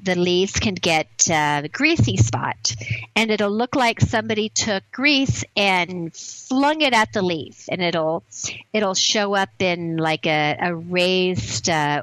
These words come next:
oily, uh, feeling spot on the leaf. Uh, you can spray. There are ways to control it. You can control it with,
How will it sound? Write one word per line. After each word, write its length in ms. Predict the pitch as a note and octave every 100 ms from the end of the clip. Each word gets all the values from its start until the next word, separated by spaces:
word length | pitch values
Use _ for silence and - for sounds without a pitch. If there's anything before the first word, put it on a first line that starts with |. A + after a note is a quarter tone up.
| -
oily, 800 | F3 F3+ F3 E3 E3 D#3+ D#3 D3+ _ _ _ _ _ _ - - -
uh, 160 | D3+
feeling 640 | C#3 - F3 D#3+ D#3 D3 -
spot 520 | - - E3 D3+ -
on 160 | D#3 D3+
the 100 | D3
leaf. 460 | D3+ A#2+ C#3 - - - - - - - - - - - -
Uh, 140 | G#3
you 180 | G#3 A#3
can 360 | - - A#3 A#3
spray. 400 | - G#3 F#3 F#3+
There 200 | G3 F#3
are 120 | E3+
ways 360 | E3+ E3 F3 -
to 80 |
control 480 | - F#3+ - F3 D#3
it. 100 | E3+
You 160 | E3+ D#3+
can 180 | F#3 E3
control 480 | F3+ D#3 F3+ D#3+
it 160 | E3 -
with, 380 | D#3 D3+ -